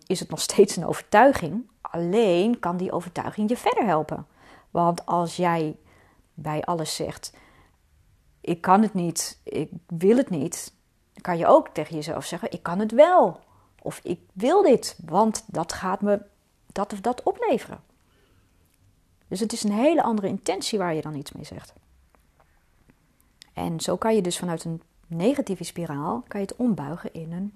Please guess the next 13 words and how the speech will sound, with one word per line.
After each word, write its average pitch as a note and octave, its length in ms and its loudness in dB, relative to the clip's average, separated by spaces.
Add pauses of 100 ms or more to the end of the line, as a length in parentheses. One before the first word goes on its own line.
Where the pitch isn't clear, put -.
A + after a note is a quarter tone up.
(360)
positieve A#3+ 680 -2 (240)
spiraal. F3 640 -2 (2000)
Dus C4 300 2
dan G#3+ 300 4
laat C4 340 8
je C4+ 60 6
die A3 120 4
overtuigingen A#3 600 6
nog F#3 80 2
steeds D4+ 260 0
voor F#3+ 120 4
je F3 80 2
werken. A3+ 400 4